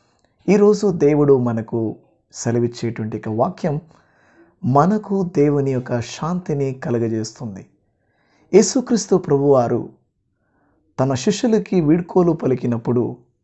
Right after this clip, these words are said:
శిష్యులు కలవరపడిరి, వాళ్ళు నిరాశకు గురి చెందిరి. అలాంటి సమయంలో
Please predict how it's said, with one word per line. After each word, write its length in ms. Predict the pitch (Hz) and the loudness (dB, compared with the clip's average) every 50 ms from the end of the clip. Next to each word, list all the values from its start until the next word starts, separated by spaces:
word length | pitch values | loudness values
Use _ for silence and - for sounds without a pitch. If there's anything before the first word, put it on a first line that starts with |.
| _ - - | _ -8 -6
శిష్యులు 400 | 139 123 - - 156 135 123 117 120 - | -6 -4 -2 -2 0 0 0 0 -2 -4
కలవరపడిరి, 800 | - 123 113 131 143 143 123 123 - - 107 113 - 95 104 110 _ _ _ _ _ _ _ _ _ _ _ _ _ _ - | -6 -6 -4 -4 -2 -4 -4 -4 -6 -6 -8 -8 -10 -12 -14 -18 _ _ _ _ _ _ _ _ _ _ _ _ _ _ 2
వాళ్ళు 400 | - 170 165 185 196 208 175 170 | 4 6 6 6 4 4 2 2
నిరాశకు 680 | 170 143 143 147 180 180 208 196 - - 185 - - | 2 2 2 2 2 0 0 -2 -4 -8 -8 -8 -6
గురి 240 | 175 165 147 143 127 - 156 | -4 -2 -2 -2 -4 -4 -4
చెందిరి. 340 | - 135 127 127 123 123 - _ _ _ _ _ _ _ _ _ _ - - | -6 -6 -6 -10 -12 -14 -18 _ _ _ _ _ _ _ _ _ _ -4 0
అలాంటి 420 | 123 127 123 120 117 117 123 123 | 2 2 2 2 0 -2 -4 -6
సమయంలో 640 | 113 - - 139 131 120 123 123 139 156 196 190 202 | -8 -8 -8 -6 -4 -2 -2 -2 -2 -2 -4 -6 -6